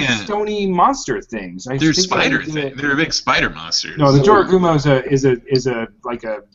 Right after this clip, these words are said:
Speaker 2: freaking scorpion
Speaker 3: Yeah.
Speaker 2: with a human body and a spear.
Speaker 3: All right, I have a, uh, misstep that's broken. I'm gonna send you.
Speaker 2: Do it.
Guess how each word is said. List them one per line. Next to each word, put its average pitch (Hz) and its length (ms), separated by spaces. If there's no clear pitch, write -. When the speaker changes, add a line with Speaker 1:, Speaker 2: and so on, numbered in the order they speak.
Speaker 2:
freaking 120 400
scorpion 143 560
Speaker 3:
Yeah. 120 200
Speaker 2:
with 101 180
a 120 160
human 143 400
body 127 420
and 120 180
a 113 40
spear. 101 580
Speaker 3:
All 82 80
right, 71 100
I 120 80
have 131 300
a, 113 220
uh, 101 380
misstep 110 600
that's - 160
broken. 101 480
I'm 87 100
gonna 92 120
send 95 340
you. 87 200
Speaker 2:
Do 143 140
it. 208 120